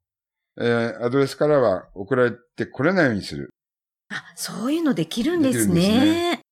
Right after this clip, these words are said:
Speaker 1: それから、結構著作権で勝手に音楽使うのまずいですよね。
Speaker 2: あ、あ、それはそうですね。良くない。
Speaker 1: うん。だから、鬼滅、
Speaker 2: エヌジーですね。
Speaker 1: 鬼滅の刃の音楽とか、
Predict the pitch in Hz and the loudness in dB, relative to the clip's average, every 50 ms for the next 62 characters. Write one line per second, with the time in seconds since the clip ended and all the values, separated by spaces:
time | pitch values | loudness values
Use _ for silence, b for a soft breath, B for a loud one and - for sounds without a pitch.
0 | _ _ _ - - 135 143 143 - 165 156 156 151 151 151 147 143 - - - | _ _ _ -8 -4 -4 -4 0 2 2 4 4 4 4 4 2 2 -2 -6 -18
1 | _ _ _ _ _ _ _ - - 202 226 226 - 190 147 - - 139 139 - | _ _ _ _ _ _ _ -6 -2 -2 -2 0 2 0 0 2 0 -2 0 0
2 | 185 175 180 180 190 180 175 170 175 175 170 143 143 143 139 - 180 170 175 175 | -2 -2 -2 -2 -2 0 0 2 2 0 0 0 0 -2 0 0 0 2 2 2
3 | 185 190 165 135 131 127 113 - - - 247 B B B B - - 147 143 143 | 2 2 0 0 0 -4 -4 -4 -2 -2 -2 B B B B -2 0 2 2 4
4 | 131 - - - - 110 135 135 294 311 311 320 330 339 339 330 311 294 302 269 | 4 2 2 0 2 2 2 2 2 2 2 2 2 2 2 2 2 2 2 0
5 | 254 - - - - 208 247 233 240 226 - - 190 220 196 196 196 196 190 180 | 0 0 -2 -4 0 2 2 2 2 0 -2 -4 -4 -2 -2 -2 -4 -4 -6 -8
6 | 170 - - 104 110 104 104 104 120 123 110 104 101 104 131 139 156 - 175 - | -10 -8 -4 -2 0 0 0 0 0 -2 0 0 0 2 2 2 2 0 -2 -4
7 | 139 143 - 202 247 277 294 143 156 165 156 165 165 165 160 160 165 165 156 139 | -4 -4 -2 -2 -2 0 2 2 2 0 0 0 0 2 2 4 2 2 2 0
8 | 123 120 123 123 117 110 - - 104 - - 85 80 73 58 | 0 0 0 0 -2 -2 -4 -8 -10 -6 -6 -6 -6 -8 -10